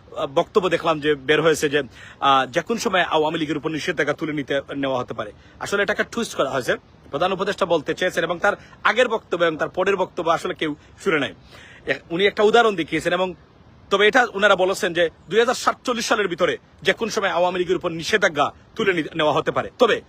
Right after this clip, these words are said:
শেখ হাসিনার উপর নিষেধাজ্ঞা তুলে নেওয়া হবে না। শেখ হাসিনার জন্য কঠিন বিচার অপেক্ষা করতেছে তার গণহত্যা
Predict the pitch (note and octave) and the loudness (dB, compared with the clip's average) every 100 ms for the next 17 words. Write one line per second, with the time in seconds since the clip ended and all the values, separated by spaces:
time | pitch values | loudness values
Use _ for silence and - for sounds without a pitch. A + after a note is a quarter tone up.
0 | - _ - F#3+ G3 A3 A3+ G#3+ F#3+ G3+ | -18 _ -4 0 0 0 0 0 0 -2
1 | F#3 G#3 G3+ D3 C#3 D3+ - _ - F3+ | -2 -2 -2 -2 0 -2 -2 _ -4 -2
2 | F3 D#3+ D#3+ D3 A#2 - - - E3+ G3 | 4 6 6 2 -4 -10 -20 -4 0 0
3 | G3 A3 G#3 D#3+ D3 G3+ E3 G#2+ - - | 0 2 2 4 2 2 0 -4 -10 -20
4 | - - - C4+ A3 E3 - E3 E3 D#3+ | -8 -2 0 0 0 0 0 0 0 0
5 | E3 E3+ - - E3 D3+ F3 E3+ G#3 - | 0 -2 -8 -6 -4 0 0 0 -2 0
6 | G3 | 2